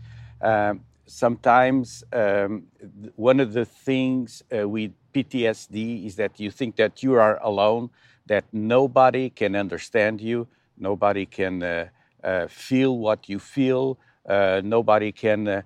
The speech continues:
relate with you. So here's, uh, the confidence we have from Scripture that we have a high priest that in everything was, uh, uh, tempted and suffered just like us.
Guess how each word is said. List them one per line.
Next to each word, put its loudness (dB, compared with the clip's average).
relate 0
with -8
you. -6
So -2
here's, -2
uh, -2
the -2
confidence 0
we -4
have -2
from -6
Scripture -2
that 0
we -4
have 2
a 0
high 0
priest -8
that -2
in -4
everything -2
was, -6
uh, -4
uh, -2
tempted 2
and -2
suffered 0
just -4
like 2
us. 0